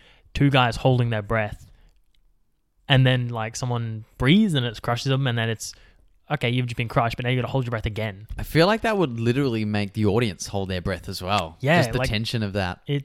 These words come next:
Speaker 1: it, it just, it holds you. And if it was underwater, I'd be dead in an instant.
Speaker 2: <laughs> Yeah, fair. No, that's a good one. Um,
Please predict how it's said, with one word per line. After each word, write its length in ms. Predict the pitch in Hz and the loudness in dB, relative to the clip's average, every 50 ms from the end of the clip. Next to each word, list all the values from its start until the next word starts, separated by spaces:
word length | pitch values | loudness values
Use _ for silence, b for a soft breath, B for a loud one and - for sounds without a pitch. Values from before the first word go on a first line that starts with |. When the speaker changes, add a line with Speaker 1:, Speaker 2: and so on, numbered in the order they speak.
| _ | _
Speaker 1:
it, 160 | 139 147 139 139 - | -6 -6 -6 -6 -4
it 80 | 147 143 | -4 -4
just, 240 | 139 156 151 - - | -2 -2 -4 -4 -4
it 120 | - 151 143 | -4 -4 -4
holds 500 | - - - 135 139 147 143 127 113 107 | -2 0 2 4 4 4 2 0 -4 -6
you. 240 | 107 104 104 107 - - | -8 -8 -10 -12 -14 -8
And 100 | 135 127 127 | -4 -2 -2
if 120 | 123 - | 0 2
it 40 | 139 | 2
was 160 | 131 123 117 | 2 2 0
underwater, 600 | - 135 147 143 135 117 110 113 120 151 190 196 131 | 0 0 2 2 2 2 2 2 4 4 4 4 4
I'd 160 | 127 131 120 | 4 2 2
be 100 | 117 120 | 2 0
dead 200 | 117 120 120 120 | -2 0 -2 -2
in 100 | 123 117 | 0 -2
an 100 | 117 107 | -2 -4
instant. 440 | 110 113 110 - - 113 117 - - - | -4 -6 -8 -8 -10 -12 -14 -14 -14 -10
Speaker 2:
<laughs> 760 | - - - - - 135 - - - 110 104 - - - 123 - B B B B B B B B B 104 | -8 -6 -6 -4 -4 -4 -6 -6 -8 -10 -10 -10 -12 -12 -12 -16 B B B B B B B B B 0
Yeah, 260 | - 131 160 196 190 - - - | 6 8 8 10 8 6 2 -4
fair. 380 | - - 127 143 151 117 101 104 | -2 2 4 4 4 4 2 0
No, 120 | 120 123 | 2 4
that's 180 | 135 165 208 - | 4 4 4 2
a 40 | 214 | 4
good 160 | 175 226 269 | 2 4 6
one. 320 | 302 277 151 101 101 101 - - | 6 6 6 4 0 -6 -2 0
Um, 420 | 143 147 147 147 143 143 143 - | 2 4 4 4 2 -2 -6 -8